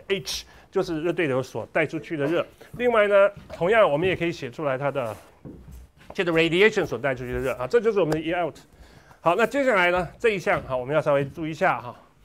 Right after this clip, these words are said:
那这个叫 E store，那 E store 怎么来呢？其实呢，它是这样写的哈，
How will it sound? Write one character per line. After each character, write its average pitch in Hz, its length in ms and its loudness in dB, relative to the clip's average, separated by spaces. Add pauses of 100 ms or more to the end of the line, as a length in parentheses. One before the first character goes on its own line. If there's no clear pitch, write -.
(320)
那 202 120 4
这 247 120 -4
个 214 60 -4
叫 208 140 4
E 208 140 -2
store， 180 400 -2
那 175 120 -4
E 233 100 -4
store 214 280 0
怎 143 160 -6
么 135 120 0
来 127 260 -4
呢？ 165 240 0
其 - 180 -6
实 165 220 -6
呢， 175 160 4
它 175 120 2
是 175 140 -2
这 175 80 4
样 170 120 6
写 135 200 -4
的 120 140 -4
哈， 120 160 -4